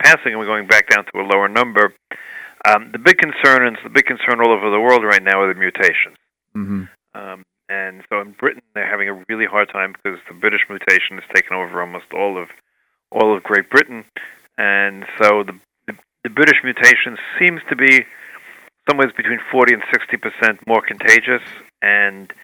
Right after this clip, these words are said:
Speaker 2: Hmm.
Speaker 1: seems to be thirty to fifty percent more deadly.
Speaker 2: Lethal, huh?
Speaker 1: So
Speaker 2: Wow.
Speaker 1: that's a great concern.
Speaker 2: Yeah.
Speaker 1: Um, the South African mutation also is problematic. I'm here in Israel. In Israel,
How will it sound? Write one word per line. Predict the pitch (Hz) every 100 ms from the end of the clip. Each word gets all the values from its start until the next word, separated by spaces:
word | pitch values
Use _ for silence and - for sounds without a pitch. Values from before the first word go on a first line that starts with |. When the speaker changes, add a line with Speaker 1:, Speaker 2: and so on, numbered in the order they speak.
| _
Speaker 2:
Hmm. | 127 104 -
Speaker 1:
seems | 117
to | -
be | 110 -
thirty | 117 110
to | 104 113
fifty | 101 -
percent | - - 101 98 _ -
more | 98 98 95 - _ _ _ _ _ _
deadly. | 117 110 160 - _ _ -
Speaker 2:
Lethal, | 120 107 78
huh? | 71 92 85 -
Speaker 1:
So | 101
Speaker 2:
Wow. | 113
Speaker 1:
that's | 113 -
a |
great | - 110 104
concern. | - 92 - 85 82 -
Speaker 2:
Yeah. | 113 131 92 92
Speaker 1:
Um, | 92 - _
the | 98 -
South | 101 -
African | 127 143 131 131 123 117 110 _ _ _
mutation | 110 113 110 -
also | 104 101 95
is | 92 -
problematic. | 87 90 90 87 80 - _ _ _ _ _ _
I'm | 107
here | 123 120
in | 113
Israel. | 156 - 127 117 113
In | 110
Israel, | 127 120 120 107 110